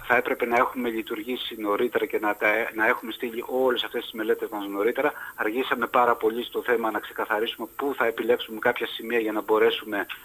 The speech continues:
να γίνουν τα πράσινα σημεία και ακόμα και ο σταθμός μεταφόρτωσης. Ναι, γιατί θέλει μια προσεκτική επιλογή του χώρου, ούτως ώστε να πάρεις τις απαιτούμενες περιβαλλοντολογικές αδειοδοτήσεις και να είσαι εντάξει απέναντι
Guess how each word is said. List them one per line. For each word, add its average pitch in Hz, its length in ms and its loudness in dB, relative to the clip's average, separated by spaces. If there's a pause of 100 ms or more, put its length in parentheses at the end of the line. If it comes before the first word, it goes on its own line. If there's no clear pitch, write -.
(280)
να 110 120 4
γίνουν 117 240 0
τα 113 100 4
πράσινα 113 420 2
σημεία 110 580 0 (100)
και 143 180 6
ακόμα 113 360 2
και 107 160 -4
ο 104 80 2
σταθμός 107 380 -8
μεταφόρτωσης. 131 720 0
Ναι, 110 120 4 (460)
γιατί 110 280 0
θέλει 139 300 4
μια 143 140 4
προσεκτική - 500 -2
επιλογή 104 400 0
του 98 120 -12
χώρου, 156 400 4 (320)
ούτως 117 200 -10
ώστε 147 280 2
να 127 120 4
πάρεις 143 380 4
τις - 160 -6
απαιτούμενες 120 540 0
περιβαλλοντολογικές 104 840 -2
αδειοδοτήσεις 101 840 0 (320)
και 156 120 -4
να 123 100 0
είσαι 135 240 2
εντάξει 113 380 2
απέναντι 98 540 0